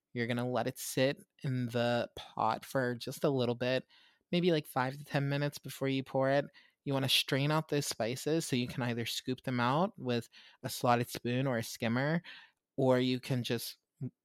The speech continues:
pour out your wine over a strainer into a heat-proof vessel. I'm using a mug.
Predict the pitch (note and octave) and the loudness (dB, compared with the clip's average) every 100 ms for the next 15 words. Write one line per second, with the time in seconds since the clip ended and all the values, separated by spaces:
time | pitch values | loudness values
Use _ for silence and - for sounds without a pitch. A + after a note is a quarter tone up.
0 | _ - C3+ C3 C3 - A#2+ - B2 A#2 | _ -2 2 4 4 2 -2 0 0 2
1 | A2 A2+ A#2+ A#2+ A#2+ A2+ A2+ A2 - G#2+ | 2 2 0 0 -2 0 0 -2 -2 -2
2 | A2 A#2 B2 - B2 A#2 - - A#2 - | 0 0 0 -2 -6 -6 -4 -4 -4 -4
3 | A2+ - G#2+ - C3 B2 - - _ _ | -8 -6 -8 -4 -4 -2 -4 -16 _ _
4 | C3+ A2+ G2+ - F3+ F#3+ - - - - | -4 -2 -2 0 2 2 2 -10 -18 -4
5 | C3 C#3 C#3+ C3+ C3+ B2+ C3 C3 C3+ C3+ | 2 4 6 6 4 2 0 2 2 0